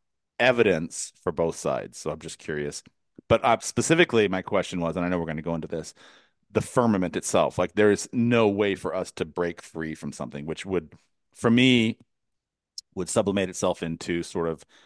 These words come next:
a reality that this is just a, this, this paradigm we live in is not actually what we've been told.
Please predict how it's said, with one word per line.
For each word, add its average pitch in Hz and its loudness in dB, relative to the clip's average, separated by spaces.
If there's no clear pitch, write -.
a 95 0
reality 87 2
that 80 -8
this 82 -8
is 78 -10
just - -6
a, 80 -8
this, - -2
this 117 0
paradigm 98 2
we 87 -2
live 85 -6
in 80 -6
is 78 -10
not 82 -6
actually 76 -8
what 80 -4
we've 71 -14
been 69 -12
told. - -12